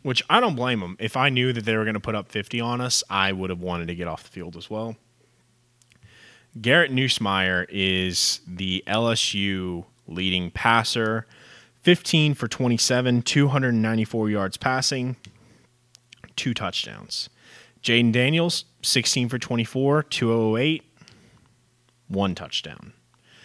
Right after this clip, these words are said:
Both had an interception. Josh Williams,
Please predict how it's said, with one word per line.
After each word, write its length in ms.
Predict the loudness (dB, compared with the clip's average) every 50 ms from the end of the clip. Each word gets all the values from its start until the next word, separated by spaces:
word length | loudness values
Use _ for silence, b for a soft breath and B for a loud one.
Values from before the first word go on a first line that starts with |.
| b b b b b -10
Both 500 | -2 4 4 6 6 6 4 0 -4 -12
had 360 | -14 -6 0 2 2 2 2
an 60 | 2 0
interception. 600 | 0 -2 0 -2 -2 -4 -4 -6 -8 -8 -8 -12 -20 b b b b b b b b b b b b b _ _ _ _ _ _ _ _ _ _ _ _ _ _ _ _ _ _ _ _ _ _ _ _ _ _ _ _ -6 -2 -2 -2 _ _ _ _ _ _ _ _ _ _ _ _ _ _ _ _ _ -20 -20 -20 _ _ _ _ _ _ _ _ _ _ _ _ _ -20 -20 b b b b b b b b b b b
Josh 320 | -2 2 2 4 2 2
Williams, 600 | 2 2 4 4 4 2 2 0 -2 -2 -4 -6